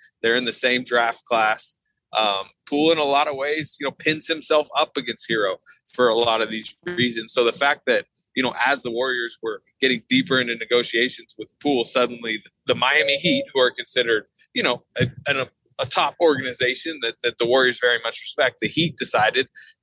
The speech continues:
to put, you know, uh, four years, a hundred twenty million, we'll call it. I know there's a bunch of unlikely accent-, uh, incentives, but we'll say four for one twenty.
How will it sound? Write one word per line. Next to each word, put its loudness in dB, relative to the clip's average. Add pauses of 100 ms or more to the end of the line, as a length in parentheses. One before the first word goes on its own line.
to 4 (440)
put, -2 (180)
you 2
know, -2
uh, 0 (800)
four 4
years, 4
a 2
hundred -4
twenty -4
million, 0
we'll -12
call 4
it. 2
I 2
know -4
there's -6
a -20
bunch -6
of -6
unlikely 0 (240)
accent-, 0 (120)
uh, -2 (100)
incentives, 0
but -12
we'll -6
say 2
four 2
for -4
one 2
twenty. -6